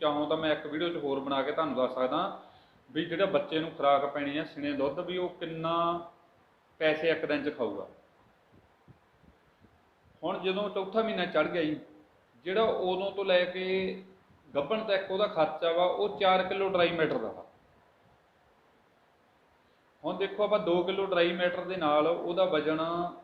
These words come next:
ਨੱਬੇ ਕਿਲੋ ਕਰ ਲੈਣੇ ਹੋ, ਜਾਂ ਇੱਕ ਮੋਟਾ ਫੰਡਾ ਤੁਹਾਨੂੰ ਦੱਸਦਾ, ਡੇਲੀ ਦਾ ਉਹਦਾ ਵਜ਼ਨ ਅੱਠ ਸੌ ਗ੍ਰਾਮ ਵਧਣਾ, ਵਧਣਾ ਚਾਹੀਦਾ, ਵਧਣਾ ਡੇਲੀ।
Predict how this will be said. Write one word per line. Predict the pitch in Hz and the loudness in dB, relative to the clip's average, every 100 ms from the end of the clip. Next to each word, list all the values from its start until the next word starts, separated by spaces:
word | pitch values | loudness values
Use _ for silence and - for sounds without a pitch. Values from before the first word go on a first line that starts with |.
| - _ _ - | -20 _ _ -8
ਨੱਬੇ | 139 135 156 | -4 0 0
ਕਿਲੋ | 156 151 | 2 0
ਕਰ | 151 127 | 0 0
ਲੈਣੇ | 117 120 127 | 0 -2 -4
ਹੋ, | 127 - _ _ _ 139 | -6 -10 _ _ _ -2
ਜਾਂ | 151 170 156 | 0 2 0
ਇੱਕ | 151 180 | -2 -2
ਮੋਟਾ | 175 165 151 | -4 2 2
ਫੰਡਾ | 151 156 165 | 2 0 -2
ਤੁਹਾਨੂੰ | 170 147 | -2 -2
ਦੱਸਦਾ, | 131 143 165 | -2 0 -2
ਡੇਲੀ | 143 139 165 185 | -4 -6 -4 -2
ਦਾ | 170 | 0
ਉਹਦਾ | 170 | 0
ਵਜ਼ਨ | 165 135 143 156 170 - - - _ _ _ _ _ _ _ _ _ _ _ _ _ _ _ _ | 2 0 0 -2 -4 -8 -14 -20 _ _ _ _ _ _ _ _ _ _ _ _ _ _ _ _
ਅੱਠ | 170 - - | 0 0 0
ਸੌ | 196 | 0
ਗ੍ਰਾਮ | 175 170 156 | 2 2 2
ਵਧਣਾ, | 143 165 170 127 | 0 -2 -4 0
ਵਧਣਾ | 139 170 165 | 0 2 0
ਚਾਹੀਦਾ, | 117 127 143 | 0 -2 -2
ਵਧਣਾ | 123 135 117 - - _ _ - | -2 -2 -6 -10 -20 _ _ -8
ਡੇਲੀ। | 147 131 | -6 -6